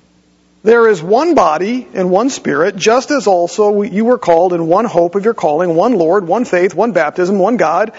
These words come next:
and Father of all, who is over all and through all and all."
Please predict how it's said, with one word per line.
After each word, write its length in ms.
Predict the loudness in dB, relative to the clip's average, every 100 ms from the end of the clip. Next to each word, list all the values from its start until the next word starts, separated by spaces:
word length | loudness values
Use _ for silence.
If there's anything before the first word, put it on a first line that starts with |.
| -10 -4
and 140 | 0
Father 420 | 2 2 2 -2 -6 -20 -16 -4
of 100 | 0
all, 380 | 2 2 2 0
who 160 | -2
is 100 | 0
over 340 | 0 0 0 0
all 360 | 0 0 0
and 220 | -2 -6 -10 -20 _ _ _ _ -8
through 260 | -4 -2
all 360 | 0 -2 -2 -2
and 140 | -4
all." 320 | -2 -4 -8